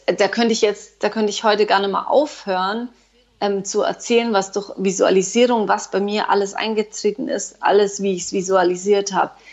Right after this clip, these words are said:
Nur, ich find immer, wenn man nur über Visualisierung spricht, also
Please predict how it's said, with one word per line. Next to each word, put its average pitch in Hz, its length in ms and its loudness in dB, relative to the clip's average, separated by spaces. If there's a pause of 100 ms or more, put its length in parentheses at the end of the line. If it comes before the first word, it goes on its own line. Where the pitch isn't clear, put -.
(220)
Nur, 233 320 4
ich - 140 -8
find 240 200 -2
immer, 208 400 -2 (300)
wenn 220 140 0
man 220 100 2
nur 247 140 4
über 220 260 2
Visualisierung 208 1000 0 (680)
spricht, - 880 -2 (1160)
also 214 600 2